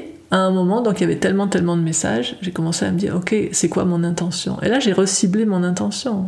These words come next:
J'ai dit, « Oui, OK, c'est dans mes valeurs, l'accueil, la bienveillance, OK. »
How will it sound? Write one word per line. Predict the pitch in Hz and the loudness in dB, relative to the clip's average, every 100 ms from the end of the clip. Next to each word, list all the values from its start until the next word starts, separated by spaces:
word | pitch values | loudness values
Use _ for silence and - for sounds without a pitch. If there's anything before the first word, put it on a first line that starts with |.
| 180 | -4
J'ai | - | -2
dit, « | 190 240 | 0 2
Oui, | 269 | 2
OK, | 233 247 | 2 0
c'est | 226 190 | 2 2
dans | 175 | 2
mes | 175 | 2
valeurs, | 175 185 214 196 | 2 2 2 2
l'accueil, | 175 175 180 180 | 2 0 0 2
la | 180 | 2
bienveillance, | 165 175 180 180 180 180 180 180 - - | 0 0 0 0 0 0 -2 -6 -8 -8
OK. » | - - 208 | -8 -6 -8